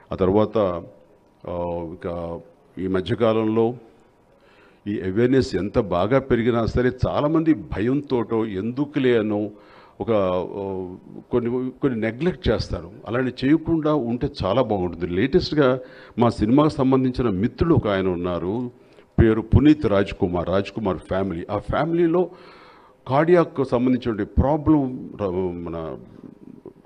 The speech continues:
పెద్ద సూపర్ స్టార్, ఆ, మన రాజ్ కుమార్ గారికి ఉండింది. ఆయన అట్లాగే హార్ట్ అటాక్‌తో పోయారు.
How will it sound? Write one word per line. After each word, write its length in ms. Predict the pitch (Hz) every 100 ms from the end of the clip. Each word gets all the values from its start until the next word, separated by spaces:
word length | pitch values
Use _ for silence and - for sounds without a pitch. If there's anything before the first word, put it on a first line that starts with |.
| - - 85
పెద్ద 280 | - 104 110 101 82 90 87 -
సూపర్ 240 | 120 120
స్టార్, 300 | - 120 110 - - - - - -
ఆ, 320 | 85 87 85 85 90 101 92 80
మన 80 | 85 78 76 73 67 69 55 78
రాజ్ 220 | 104 113
కుమార్ 300 | 147 131 123
గారికి 300 | 110 92 101
ఉండింది. 420 | 95 92 80 92
ఆయన 160 | 98 98
అట్లాగే 300 | 85 123 131
హార్ట్ 260 | - 90 98
అటాక్‌తో 280 | 90 - -
పోయారు. 500 | 78 82 78 80